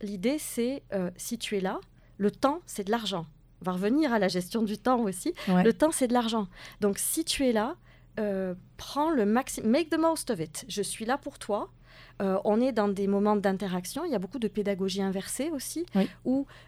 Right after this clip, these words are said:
Speaker 1: euh, le cours, la matière, tu vas la regarder, euh, chez toi,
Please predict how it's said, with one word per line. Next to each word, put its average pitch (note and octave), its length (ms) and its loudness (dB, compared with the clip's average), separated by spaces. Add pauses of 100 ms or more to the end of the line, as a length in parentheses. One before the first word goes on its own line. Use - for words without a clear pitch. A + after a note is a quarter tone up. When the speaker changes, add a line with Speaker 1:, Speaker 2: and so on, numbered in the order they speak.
(140)
Speaker 1:
euh, F#3 720 4
le A3 240 2
cours, D4+ 520 0
la G3 200 4
matière, A3 760 -2
tu - 300 -10
vas G#3 160 0
la F#3+ 320 0
regarder, F#3+ 720 -2
euh, E3+ 540 -2
chez - 260 -2
toi, - 260 -8